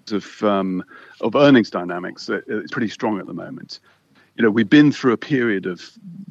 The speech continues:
pretty depressed U K growth. There's a lot of pent-up demand at the moment.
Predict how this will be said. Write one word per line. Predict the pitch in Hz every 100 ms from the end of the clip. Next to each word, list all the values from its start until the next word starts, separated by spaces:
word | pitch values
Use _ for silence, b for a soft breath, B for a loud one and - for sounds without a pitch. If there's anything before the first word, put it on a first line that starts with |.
| -
pretty | - 151
depressed | 131 127 127 117 -
U | 113
K | 104 107
growth. | 92 120 180 -
There's | - 101
a |
lot | 104 120
of | 110
pent-up | - 107 107 -
demand | - 95 110 101
at | -
the | -
moment. | 98 101 131 240 -